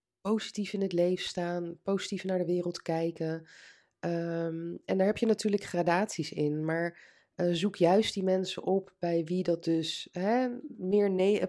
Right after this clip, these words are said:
sorry, <laughs> meer negatief wou ik zeggen, meer positief is dan, eh, dan negatief. En, ehm,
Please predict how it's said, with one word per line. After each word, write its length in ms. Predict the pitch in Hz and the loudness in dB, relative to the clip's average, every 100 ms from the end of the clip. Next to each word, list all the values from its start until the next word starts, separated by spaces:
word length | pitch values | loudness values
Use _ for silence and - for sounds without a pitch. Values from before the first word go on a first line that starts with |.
| - | -6
sorry, 500 | - - - 120 135 | -10 -10 -6 -6 -2
<laughs> 40 | 139 | 6
meer 280 | 214 214 - | 6 6 2
negatief 540 | 175 - 156 - 180 | -6 -6 -14 -8 -4
wou 120 | 151 | -4
ik 60 | 143 | -4
zeggen, 240 | - 143 - - - | -6 -8 -10 -12 -2
meer 180 | - 208 | 6 6
positief 460 | 208 202 196 - 185 | 8 8 6 2 0
is 160 | 180 | 0
dan, 300 | 175 170 175 | 2 2 2
eh, 380 | 165 170 165 165 156 | -2 -2 -2 -2 0
dan 220 | 160 160 | 2 4
negatief. 680 | 170 220 - - 120 127 _ - - - _ 170 | 4 4 0 -10 -10 -10 _ -20 -20 -20 _ 0
En, 420 | 165 165 170 - | 2 2 0 -2
ehm, 580 | 151 156 156 156 160 | -2 0 0 0 -4